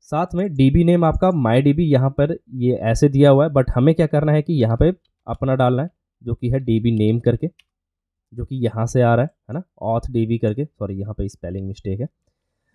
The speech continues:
और उसके बाद फिर क्या है कि आपका यहाँ पे यूजर नेम और पासवर्ड है, तो यूजर नेम के लिए भी आपको this user name आपको लगाना रहेगा, और यहाँ पर पासवर्ड के लिए भी आपको लगाना रहेगा this password इसका,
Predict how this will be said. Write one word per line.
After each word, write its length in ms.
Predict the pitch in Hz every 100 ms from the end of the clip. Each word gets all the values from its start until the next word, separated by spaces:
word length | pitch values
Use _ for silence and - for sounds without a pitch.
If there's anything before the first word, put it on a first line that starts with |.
| _ _ -
और 220 | 127 123
उसके 300 | 151 139 190
बाद 140 | 196
फिर 140 | 185 175
क्या 160 | 185
है 100 | 175
कि 180 | 175 226 - -
आपका 280 | 107 - 247 _
यहाँ 240 | 120 123 127
पे 60 | 240
यूजर 440 | 147 123 131 151
नेम 200 | 147 208 220
और 300 | 135 139 214 -
पासवर्ड 420 | 107 - 113 101
है, 60 | 113 _
तो 60 | 123
यूजर 360 | 127 147 185
नेम 180 | 180 190
के 120 | 185
लिए 140 | 185 190
भी 100 | 185
आपको 280 | 131 -
this 280 | 180 123 165 -
user 320 | 123 127 127
name 180 | 123 117
आपको 180 | 107 113
लगाना 260 | 107 101
रहेगा, 280 | 101 104 113 180 _ _ _ _ _ _ _ _ _ _ _ _ _ _ _
और 240 | 107 117 117
यहाँ 320 | 113 104 117
पर 140 | 131
पासवर्ड 440 | 139 107 101 120 113
के 120 | 113
लिए 120 | 113
भी 120 | 113
आपको 200 | 107 101
लगाना 240 | 104 104 98
रहेगा 200 | 101 98
this 300 | 101 202 - - 98
password 340 | 92 - 78
इसका, 220 | - -